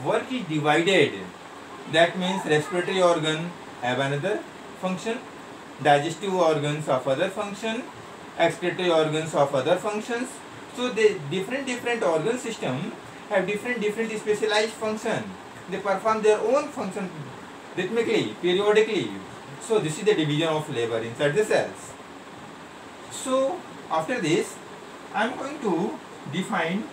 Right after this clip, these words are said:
tissue. And you know from me, what is tissue? So tissue is a cells.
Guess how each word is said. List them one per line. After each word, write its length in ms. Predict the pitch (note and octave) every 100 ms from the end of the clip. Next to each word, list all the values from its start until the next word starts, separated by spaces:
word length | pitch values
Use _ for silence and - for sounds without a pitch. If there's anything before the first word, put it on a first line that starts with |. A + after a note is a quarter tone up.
| - - -
tissue. 380 | - D3+ D3 D3 G2 - - - - - - -
And 260 | D#3+ D#3+ D#3+
you 80 | G3
know 160 | B3 C#4
from 320 | A3 F#3+ F#3
me, 320 | D3 D3 A3+ - - -
what 140 | F#3+ A3+
is 140 | -
tissue? 340 | - D#3 D3 A2+ - - - - - - - - - - - - - - - - - -
So 160 | - A#3+
tissue 440 | A3+ A#3+ - C#4+
is 260 | C#4+ B3+ A#3+
a 20 |
cells. 600 | - G3 F3+ G3+ E3